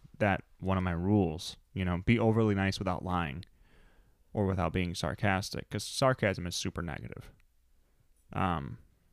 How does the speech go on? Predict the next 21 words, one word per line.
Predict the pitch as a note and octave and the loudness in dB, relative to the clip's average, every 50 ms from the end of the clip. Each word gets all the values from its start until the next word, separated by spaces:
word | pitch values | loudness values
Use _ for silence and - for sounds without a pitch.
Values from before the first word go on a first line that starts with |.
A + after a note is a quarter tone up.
| _ _ _ _ _ _ _ _ _ _ _ _ _ _ _ _ _ _ _ _ _ _ _ | _ _ _ _ _ _ _ _ _ _ _ _ _ _ _ _ _ _ _ _ _ _ _
it | - A2+ | 4 6
was | B2+ C#3 D3+ | 6 6 6
ju-, | D#3+ | 6
it | C3 | 6
was | A#2+ B2 B2 | 6 8 8
a | B2 | 8
lot | A2 G2+ G#2 G#2 | 8 6 4 4
of | G#2+ - | 2 0
fun. | - - G2+ A2+ A2 - - | -2 0 2 2 2 0 -2
I, | - F#2 G2 G#2 | -2 0 0 2
I | |
just | G#2 G#2+ G#2+ - | 2 2 2 2
had | A#2+ A#2+ | 2 2
more | A2+ A2 F#2+ - - | 2 2 2 2 2
energy. | F2+ G2 G#2+ A2 G#2 A2+ A#2 A2+ G#2 | 2 2 2 2 2 2 2 2 2
I, | F#2+ | 0
and | F#2 D#2 - - - - - - - - _ _ _ _ _ _ - | -2 -4 -8 -14 -20 -20 -20 -20 -20 -20 _ _ _ _ _ _ -6
it | - F#2+ F2+ F#2 | -4 -4 -2 0
was | G2 G2+ | 0 0
only | G#2+ A2 A2 G#2+ G#2 | 2 2 2 0 -2
for | - - G#2 G2 | -2 -2 -4 -4